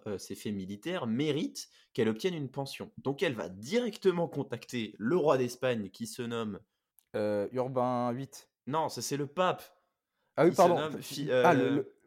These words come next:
Speaker 2: Philippe quatre. Philippe
Speaker 1: Oui,
Speaker 2: quatre.
Speaker 1: merci,
Speaker 2: Le
Speaker 1: j'avais
Speaker 2: roi,
Speaker 1: perdu
Speaker 2: le
Speaker 1: le
Speaker 2: roi
Speaker 1: nom.
Speaker 2: d'Espagne, Philippe quatre, pardon.
Speaker 1: C'est ça. Et donc, bah, il va lui accorder, <laughs> euh, sa demande, tout simplement. Donc, elle passe pas par des petites annexes, mais elle va directement s'adresser au roi,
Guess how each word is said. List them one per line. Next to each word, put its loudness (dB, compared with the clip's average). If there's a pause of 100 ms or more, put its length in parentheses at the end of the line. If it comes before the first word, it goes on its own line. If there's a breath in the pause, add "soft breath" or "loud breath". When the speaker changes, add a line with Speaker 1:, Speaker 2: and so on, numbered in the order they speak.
Speaker 2:
Philippe -2
quatre. 4
Philippe -2
Speaker 1:
Oui, 2
Speaker 2:
quatre. 0
Speaker 1:
merci, -2
Speaker 2:
Le -8
Speaker 1:
j'avais 4
Speaker 2:
roi, 8
Speaker 1:
perdu 8
Speaker 2:
le 6
Speaker 1:
le 6
Speaker 2:
roi 8
Speaker 1:
nom. 6
Speaker 2:
d'Espagne, 0
Philippe -10
quatre, -6
pardon. -2
Speaker 1:
C'est -12
ça. -8 (420 loud breath)
Et 2
donc, 0
bah, 4
il -2
va 6
lui 0
accorder, 2
<laughs> -20
euh, 0
sa 4
demande, 2
tout -12
simplement. -2
Donc, -4
elle -2
passe 0
pas 4
par 2
des -2
petites -6
annexes, -2
mais -2
elle -2
va -2
directement -4
s'adresser -6
au -6
roi, -2